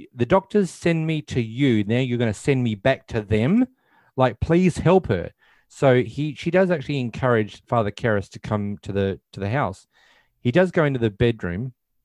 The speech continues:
and Reagan is falling apart right now. She is dem-, she is just,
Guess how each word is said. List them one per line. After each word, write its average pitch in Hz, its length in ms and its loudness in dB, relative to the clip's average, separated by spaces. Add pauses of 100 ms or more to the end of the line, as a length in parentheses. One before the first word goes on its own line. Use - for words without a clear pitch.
(500)
and 131 160 0
Reagan 135 260 2
is 95 140 -4
falling 98 300 -4
apart 90 360 -4
right 90 220 -6
now. 87 220 -6
She 107 480 -4
is 95 240 -2
dem-, 98 320 -6
she 143 180 -4
is 110 60 -6
just, - 220 -10